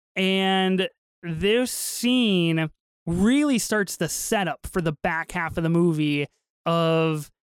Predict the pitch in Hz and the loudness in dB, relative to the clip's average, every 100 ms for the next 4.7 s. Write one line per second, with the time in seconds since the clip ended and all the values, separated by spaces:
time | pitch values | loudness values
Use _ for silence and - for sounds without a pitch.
0 | _ - 180 180 185 180 180 185 _ 214 | _ -8 -4 -2 0 2 2 0 _ -2
1 | 220 240 208 208 196 - 202 190 175 175 | -2 -2 -2 0 -2 -2 -2 0 -2 -2
2 | 160 156 151 - _ _ - 185 196 190 | -2 0 -2 -6 _ _ -2 0 2 0
3 | 180 175 202 233 226 _ _ - 190 220 | -2 -2 -2 -2 -4 _ _ -4 0 0
4 | 226 190 175 - - 175 160 | 0 0 -2 -6 -2 -2 -2